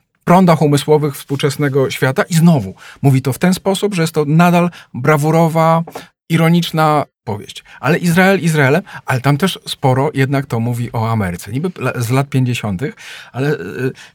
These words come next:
to, jak się zachowują te władze uniwersyteckie amerykańskie, w ogóle amerykański uniwersytet jako fenomen i instytucja jest tam, e, opowiedziany i,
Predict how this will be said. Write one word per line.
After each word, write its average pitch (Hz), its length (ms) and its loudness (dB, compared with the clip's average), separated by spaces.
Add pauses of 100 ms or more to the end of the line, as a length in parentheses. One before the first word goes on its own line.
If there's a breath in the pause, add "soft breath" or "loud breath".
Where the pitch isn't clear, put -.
to, 190 320 2
jak 151 240 0
się - 140 -2
zachowują 139 760 0 (400)
te 120 100 -4
władze 123 520 2
uniwersyteckie 101 920 -6
amerykańskie, 92 760 -12
w - 80 -16
ogóle 135 400 -8
amerykański 135 840 -6
uniwersytet 127 580 -4
jako 113 320 -8 (220 loud breath)
fenomen 117 440 -4
i 113 40 -4
instytucja 110 540 -8
jest 143 100 -8
tam, 156 160 -2 (480 loud breath)
e, 123 360 -2
opowiedziany 127 840 -2
i, 139 120 -4